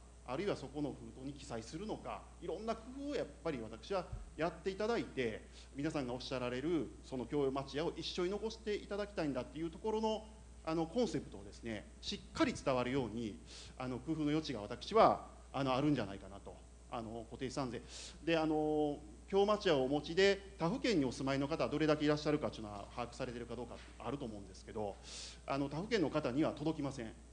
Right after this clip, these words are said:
ですんで、私はあの、ぜひそういったものも検討していただきたいと。で、あとあの、これあの、一つの事例、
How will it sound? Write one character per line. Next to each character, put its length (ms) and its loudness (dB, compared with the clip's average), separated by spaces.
で 100 -6
す 100 -8
ん 140 -6
で、 340 0
私 360 -6
は 160 8
あ 60 8
の、 540 -2
ぜ 120 0
ひ 260 0
そ 160 0
う 40 6
い 40 2
っ 40 -6
た 140 2
も 100 2
の 60 2
も 200 -10
検 240 -2
討 80 -4
し 60 -10
て 100 -8
い 60 -8
た 80 -2
だ 100 0
き 80 -10
た 60 -16
い 40 -16
と。 60 -16
で、 80 4
あ 80 8
と 140 8
あ 60 12
の、 180 8
こ 140 4
れ 60 10
あ 60 8
の、 80 4
一 220 2
つ 80 -2
の 120 0
事 120 0
例、 220 4